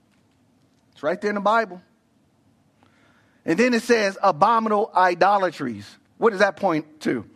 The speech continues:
They were involved or engaged in satanic idol worship. They would have these temple prostitutes, you know, and they would engage in sex in order to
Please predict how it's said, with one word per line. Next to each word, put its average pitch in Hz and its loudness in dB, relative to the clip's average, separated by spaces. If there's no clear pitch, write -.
They 240 4
were 240 0
involved 226 0
or 202 0
engaged 208 0
in 175 -2
satanic 262 0
idol 180 2
worship. 180 -2
They 180 0
would 196 2
have 208 2
these 202 -6
temple 202 -2
prostitutes, 196 -2
you 160 0
know, 156 0
and 175 0
they 196 2
would 175 -2
engage 220 0
in 214 0
sex 247 0
in 214 0
order 226 2
to 214 -2